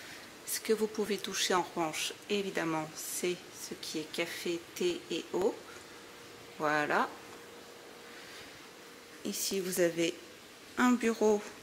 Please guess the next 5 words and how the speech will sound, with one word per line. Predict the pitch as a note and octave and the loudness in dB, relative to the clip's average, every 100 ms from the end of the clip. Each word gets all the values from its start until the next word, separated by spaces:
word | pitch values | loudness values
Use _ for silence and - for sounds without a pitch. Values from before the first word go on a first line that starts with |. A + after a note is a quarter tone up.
| - | -6
pour | E3 | -6
travailler | - D#3 D3 D#3 E3+ A3+ - - | 0 2 2 4 6 4 2 2
avec | G#3+ G3 E3 - | 4 6 4 2
des | - | 0
prises. | - - F3+ G#3 A3 A#3+ | 0 0 2 2 2 0